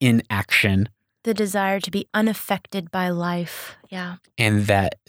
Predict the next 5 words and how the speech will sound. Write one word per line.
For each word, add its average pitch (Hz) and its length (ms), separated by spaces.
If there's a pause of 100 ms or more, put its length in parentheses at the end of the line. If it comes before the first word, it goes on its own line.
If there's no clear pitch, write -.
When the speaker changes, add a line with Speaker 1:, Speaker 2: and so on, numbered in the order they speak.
Speaker 1:
sadly, 110 580
those 98 220
seeds 107 460
turn 107 340
into 98 760